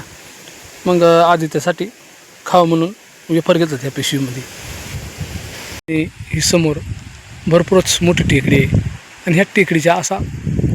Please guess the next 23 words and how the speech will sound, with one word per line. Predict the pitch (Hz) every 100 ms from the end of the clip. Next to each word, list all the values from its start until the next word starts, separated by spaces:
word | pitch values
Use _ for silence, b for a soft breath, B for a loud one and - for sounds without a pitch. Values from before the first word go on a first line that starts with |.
| - - - -
पोटापोटानं | 180 160 156 156 151 151
असा | 170
रस्ता | 156 - 147
हा | 160 - - -
पिंपरकण्याकडे | 175 151 135 127 127
जायला | 123 131
आहे. | 123 - - - - - - -
भरपूर | 202 226 240
मोठी | 220 147
टेकडी | 147 147
आहे | 143
पहा. | 156 123 -
आणि | 156 160
या | 175
टेकडीला | 175 139 151
इकडं | 151 151
मध्ये | 147 190 - - -
मोठी | 180 - 190
अशी | -
दरी | 151 135 135
आहे | 117 - - - - - - - - - - -
आणि | 160
आपण | 147